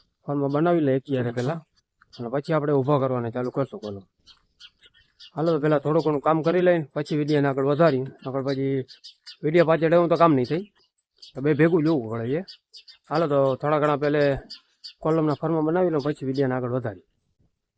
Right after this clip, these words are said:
હાલો મિત્રો, આપણે ફર્મ આપણા બધાય બની ગયા છે અને બપોર જમવાનો ટાઈમ થઈ ગયો છે, એક વાગી ગયો છે.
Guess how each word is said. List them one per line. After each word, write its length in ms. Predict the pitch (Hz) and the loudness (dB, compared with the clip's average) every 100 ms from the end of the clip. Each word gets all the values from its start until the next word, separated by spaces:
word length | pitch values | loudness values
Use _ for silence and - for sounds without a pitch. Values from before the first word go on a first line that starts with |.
| _ _ _ _ - | _ _ _ _ -2
હાલો 180 | 185 240 | 4 6
મિત્રો, 380 | 208 185 120 - | 6 4 2 -2
આપણે 540 | 170 180 180 180 180 180 - - _ | -4 2 4 6 6 2 -2 -18 _
ફર્મ 200 | 170 175 | -4 0
આપણા 220 | 185 175 165 | 2 2 0
બધાય 460 | 170 175 170 170 | 2 2 4 2
બની 260 | 147 180 208 | 2 2 2
ગયા 180 | 147 135 | 0 -2
છે 120 | 175 - - - _ _ _ _ _ _ - | -4 -6 -14 -18 _ _ _ _ _ _ -10
અને 460 | 135 135 135 135 135 _ _ _ _ 160 | -4 -2 0 -2 -4 _ _ _ _ -10
બપોર 260 | 143 160 151 147 143 135 | -4 -2 0 -2 -2 -2
જમવાનો 340 | 147 160 151 | -2 0 -2
ટાઈમ 220 | 160 160 | -2 -2
થઈ 160 | 156 185 | 0 -2
ગયો 140 | 147 | 0
છે, 60 | 135 | 0
એક 180 | 147 147 | 0 0
વાગી 280 | 170 160 113 | -2 -2 -6
ગયો 140 | 117 | -6
છે. 140 | 143 | -8